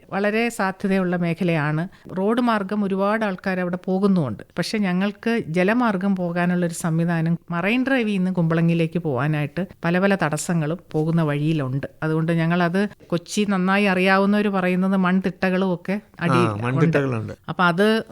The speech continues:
Speaker 1: നമ്മള്
Speaker 2: ഡ്രഡ്ജിങ്
Speaker 1: സഞ്ചാരികളെയും
Speaker 2: ആണ്. ആ.
Speaker 1: കൊണ്ട് പോകുമ്പം, ആ, അതിൻ്റെതായ ബുദ്ധിമുട്ടുകൾ ഉണ്ടാവുമല്ലോ. അതുകൊണ്ട് ഞങ്ങളത്, ഏഹ്, പരീക്ഷിച്ച് നോക്കിയിട്ടില്ല, ബുദ്ധിമുട്ടാണെന്ന് തന്നെയാണ് കൊച്ചി നന്നായി അറിയാവുന്ന ജനങ്ങൾ
Speaker 2: പറയുന്നത്
Speaker 1: അഭിപ്രായപ്പെടുന്നത്.
Speaker 2: അല്ലേ? അപ്പൊ അതൊക്കെ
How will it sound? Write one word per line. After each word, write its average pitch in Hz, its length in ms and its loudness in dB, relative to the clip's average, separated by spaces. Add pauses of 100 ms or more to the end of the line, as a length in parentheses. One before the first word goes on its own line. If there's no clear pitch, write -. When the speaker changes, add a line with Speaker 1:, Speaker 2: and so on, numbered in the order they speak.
(140)
Speaker 1:
നമ്മള് 185 320 0
Speaker 2:
ഡ്രഡ്ജിങ് 139 300 -2
Speaker 1:
സഞ്ചാരികളെയും 202 640 0
Speaker 2:
ആണ്. 202 100 -2
ആ. - 20 0
Speaker 1:
കൊണ്ട് 202 220 -2
പോകുമ്പം, 190 580 0 (180)
ആ, 175 80 -2 (220)
അതിൻ്റെതായ 190 580 2 (240)
ബുദ്ധിമുട്ടുകൾ 180 580 0
ഉണ്ടാവുമല്ലോ. 151 520 2
അതുകൊണ്ട് 151 260 0
ഞങ്ങളത്, 165 480 2 (280)
ഏഹ്, 175 320 -2 (200)
പരീക്ഷിച്ച് 185 480 0
നോക്കിയിട്ടില്ല, 180 520 0
ബുദ്ധിമുട്ടാണെന്ന് 170 720 0
തന്നെയാണ് 175 440 0 (140)
കൊച്ചി 175 360 -4 (280)
നന്നായി 180 360 2
അറിയാവുന്ന 165 460 2
ജനങ്ങൾ 151 300 -2
Speaker 2:
പറയുന്നത് - 420 -10
Speaker 1:
അഭിപ്രായപ്പെടുന്നത്. 107 640 -4
Speaker 2:
അല്ലേ? - 140 -20
അപ്പൊ 117 160 -8
അതൊക്കെ 131 380 -2